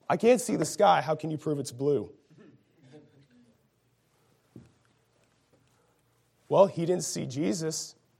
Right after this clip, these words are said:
so how can they prove that he's true? He's just going by man's word. How many of you guys have ever worked with a skeptic or been around somebody that's a skeptic and they're just like, "You know,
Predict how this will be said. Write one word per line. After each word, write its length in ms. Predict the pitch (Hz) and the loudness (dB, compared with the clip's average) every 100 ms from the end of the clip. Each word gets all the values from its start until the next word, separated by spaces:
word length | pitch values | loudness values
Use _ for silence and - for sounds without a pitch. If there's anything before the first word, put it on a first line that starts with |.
| _ _ | _ _
so 420 | - - 156 151 - - _ _ _ _ _ _ - | 0 6 6 4 -6 -12 _ _ _ _ _ _ -2
how 180 | 151 | 0
can 220 | - 160 156 | 0 -4 -4
they 100 | 147 | -4
prove 300 | - 165 147 | -4 -6 -4
that 140 | 139 | -8
he's 200 | 139 - | -8 -10
true? 240 | - 180 | -4 -4
He's 200 | 117 147 | -4 -8
just 140 | 151 - | -8 -2
going 240 | 156 151 | 0 0
by 140 | 135 110 | -2 -2
man's 420 | 120 127 110 - | -2 -2 -4 -8
word. 360 | 127 139 101 90 _ _ _ _ _ _ _ _ _ - - _ _ _ _ _ _ _ _ _ _ _ _ _ - | -10 -8 -10 -14 _ _ _ _ _ _ _ _ _ -20 -20 _ _ _ _ _ _ _ _ _ _ _ _ _ -2
How 140 | 170 | 0
many 140 | 214 190 | 2 4
of 60 | |
you 0 | |
guys 240 | 180 175 156 | 6 6 4
have 100 | 143 | 2
ever 180 | 147 | 2
worked 260 | 131 127 127 | 2 0 0
with 100 | 135 | -8
a 40 | |
skeptic 840 | - - - - - - - - _ _ _ _ _ _ _ _ _ _ - | -8 -6 -2 -4 -4 -16 -16 -20 _ _ _ _ _ _ _ _ _ _ -8
or 100 | 139 | -8
been 220 | 120 135 | 2 6
around 300 | 117 123 117 | 8 8 6
somebody 320 | - 127 117 | 2 0 2
that's 220 | 107 101 98 | 0 -2 -6
a 40 | |
skeptic 580 | - 123 113 - 98 101 | -6 -4 -4 -6 -8 -6
and 80 | 98 | -6
they're 80 | |
just 160 | 110 110 | -6 -4
like, 160 | 120 196 | -4 2
"You 100 | 208 | 8
know, 340 | 196 190 | 10 8